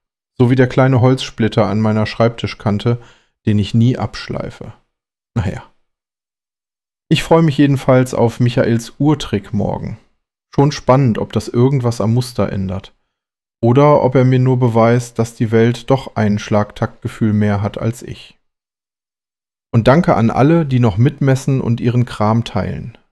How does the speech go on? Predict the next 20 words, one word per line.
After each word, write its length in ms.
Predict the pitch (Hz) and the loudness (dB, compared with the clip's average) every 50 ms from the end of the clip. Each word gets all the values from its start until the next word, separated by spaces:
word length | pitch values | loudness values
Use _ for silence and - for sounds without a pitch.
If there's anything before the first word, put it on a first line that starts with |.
| _ _ _ _ _ _ | _ _ _ _ _ _
Wer 100 | - 110 | 0 2
mag, 460 | 104 104 104 107 131 165 180 - - - | 2 4 4 2 2 0 -2 -6 -8 -2
kann 160 | - 131 131 | 0 2 2
mir 120 | 127 117 | 2 2
gern 220 | 110 117 120 135 117 | 2 2 2 2 0
erzählen, 680 | 90 - - - - 123 117 123 139 156 165 - - - _ _ _ _ _ _ - | -2 -6 -6 -4 -2 0 0 2 2 0 -2 -4 -8 -14 _ _ _ _ _ _ -2
welche 240 | 117 120 - - 123 | 0 0 0 0 -2
Clock 300 | - - 135 147 - - | 0 0 0 0 0 -2
Source 400 | - - 113 107 117 127 - - | -4 0 2 2 0 0 -4 -6
gerade 320 | 110 110 113 120 117 113 | -2 0 0 2 2 2
bei 180 | 110 123 120 117 | 2 2 2 2
euch 300 | - 131 139 131 - - | 2 0 0 0 -2 -6
aktiv 440 | 104 - - - - 101 95 - - | -8 -8 -10 -10 -8 -8 -6 -4 -4
ist 280 | 127 156 - - _ _ _ _ _ _ _ _ _ _ - | -4 -4 -6 -10 _ _ _ _ _ _ _ _ _ _ 4
oder 280 | 151 180 180 160 - | 4 6 6 4 4
ob 200 | - 131 127 - | 2 0 0 0
ihr 260 | - 131 123 120 120 | 2 2 4 4 2
probemäßig 1120 | 120 123 - - - - - 139 156 147 135 117 110 107 101 104 107 - - 120 120 - - | 0 -2 -8 -10 -6 0 2 2 4 4 4 4 4 4 2 0 0 -2 -4 -6 -6 -4 -4
was 200 | 123 127 - - | -6 -6 -6 -6
seht. 360 | - - - - - - | -8 -8 -8 -10 -14 -20